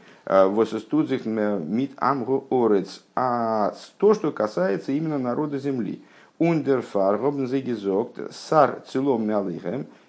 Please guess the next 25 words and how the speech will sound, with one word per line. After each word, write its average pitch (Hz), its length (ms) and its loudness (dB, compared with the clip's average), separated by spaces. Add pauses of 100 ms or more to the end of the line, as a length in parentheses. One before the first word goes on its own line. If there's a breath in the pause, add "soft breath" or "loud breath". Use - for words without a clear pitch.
и 117 100 0
по 135 100 2
этой 135 300 4
причине 110 540 -4
они 113 180 -6
говорят 180 440 0 (440)
"сар 180 420 4 (460)
целом 123 420 -6
мялыхем", 117 640 0 (260)
э, - 300 -4
то 107 80 0
есть, - 220 -4
а, 101 320 2 (200)
описывают 110 720 2
ситуацию, 95 500 0
которая 104 320 -4
сложилась 104 420 -2
в - 20 -12
земле 120 240 -2
Кнаан, 202 440 0 (380 soft breath)
вот - 220 0
таким 120 260 2
оборотом 104 540 2
"сар - 360 2 (140)
мялыхем", 110 640 -2